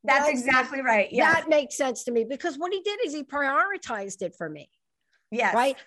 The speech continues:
Speaker 2: Because when you give me that one day at a time, that is my exit strategy.
Speaker 1: Yes.
Speaker 2: That's mindset. So talk about now, get us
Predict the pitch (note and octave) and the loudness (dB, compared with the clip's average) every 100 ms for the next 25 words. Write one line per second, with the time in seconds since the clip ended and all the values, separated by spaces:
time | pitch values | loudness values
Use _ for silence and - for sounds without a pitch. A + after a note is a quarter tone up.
0 | - C4+ C#4+ G#3 G#3 B3+ A4+ A#4 A#4 A#4 | -8 -2 0 0 0 0 0 -2 0 2
1 | D4 B3+ B3+ C#4+ C4+ C4 A#3 G3 - A#3 | 2 2 2 2 2 2 0 -2 -6 -8
2 | A#3+ D3+ - _ B3 D4 E4+ D4 A3+ G#3+ | -8 -10 -18 _ 2 4 2 0 -4 -4
3 | - A3+ B3 G3+ G#3 - - G3+ F3 D#3 | 2 4 4 2 -2 -2 -6 -4 -2 -2
4 | C#3+ C#3+ D3 G#3 A#3 G#3+ F#3+ - - - | -6 -10 -12 -4 0 2 2 -2 -16 -18
5 | - C#4+ E4 - G#3+ A3+ A#3+ B3+ A#3 - | 0 0 2 0 0 2 4 2 0 -6
6 | G3 D3+ - F3+ F3+ - C#4+ E4 - - | -8 -10 -10 -10 -10 -4 0 0 -4 -6
7 | A#3 G#3 G#3 G3+ - _ _ _ F3+ G3+ | -4 0 0 0 -4 _ _ _ -8 -4
8 | F#3 F#3 _ - D#3+ C#4 D#4+ C#4+ | -4 -4 _ -14 -6 -2 0 0